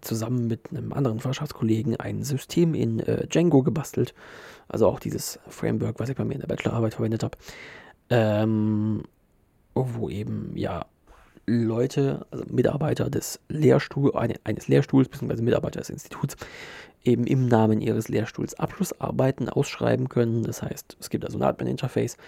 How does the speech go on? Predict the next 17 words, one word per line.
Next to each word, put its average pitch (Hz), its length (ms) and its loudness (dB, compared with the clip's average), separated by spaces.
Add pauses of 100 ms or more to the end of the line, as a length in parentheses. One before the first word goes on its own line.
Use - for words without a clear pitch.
(440)
wo 117 140 2
sie 110 160 2
eben 98 640 -4 (340)
eintragen 110 480 -2
können, 107 500 -2 (240)
Titel 123 380 2
der 107 160 2
Arbeit, - 960 -6 (220)
Beschreibung, 110 1200 -4
Schlagwörter, 113 1080 -2 (600)
äh, 110 320 0
frühester 117 680 4
Zeitraum, 113 840 0
Voraussetzungen 113 1120 -4
und 95 120 -8
sonst 127 280 -4
irgendwie 117 400 -2